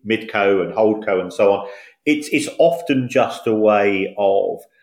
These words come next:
allowing people to own different parts of the club, 'cause quite often, um,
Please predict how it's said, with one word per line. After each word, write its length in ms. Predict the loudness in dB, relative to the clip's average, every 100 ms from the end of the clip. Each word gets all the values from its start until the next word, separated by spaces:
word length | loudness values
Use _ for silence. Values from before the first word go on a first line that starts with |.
| _ _
allowing 800 | -4 0 0 0 -2 -4 -8 -18 _
people 500 | -8 -8 -4 -4 -4 -8
to 340 | -6 -6 -6 -4
own 480 | -2 0 -2 -6 -14 _ _ _ _ _ _
different 400 | -4 -2 -4 -6
parts 340 | -4 -4 -4 -10
of 60 |
the 60 | -4
club, 220 | -4 -4
'cause 140 | -12
quite 360 | -4 0 2 2
often, 500 | 0 -2 -6 -8 -8 _ _ _ _
um, 400 | 0 0 -4 -14